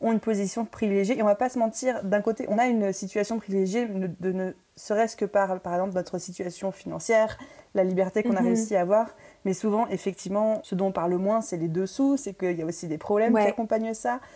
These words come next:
Speaker 1: Des fois, on se
Speaker 2: Oui.
Speaker 1: travaille aussi des bagages assez lourds. Enfin, beaucoup d'entrepreneurs
Speaker 2: Ah oui.
Speaker 1: qui explosent ont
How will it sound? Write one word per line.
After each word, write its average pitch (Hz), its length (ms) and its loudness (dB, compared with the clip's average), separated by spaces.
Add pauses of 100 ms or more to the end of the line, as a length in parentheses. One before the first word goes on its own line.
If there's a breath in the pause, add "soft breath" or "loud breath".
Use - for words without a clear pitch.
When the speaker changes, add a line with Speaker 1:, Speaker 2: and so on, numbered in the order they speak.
(200 loud breath)
Speaker 1:
Des 190 140 2
fois, 214 240 6
on 196 100 4
se 214 120 -2
Speaker 2:
Oui. 240 120 4
Speaker 1:
travaille 233 300 6
aussi 196 240 0
des 185 120 2
bagages 170 380 2
assez 160 260 -2
lourds. 240 220 2
Enfin, 196 240 -2 (300)
beaucoup 196 360 0
d'entrepreneurs 233 440 4
Speaker 2:
Ah 220 40 4
oui. 214 320 4
Speaker 1:
qui - 80 -6
explosent 214 580 -4 (400 soft breath)
ont 240 340 2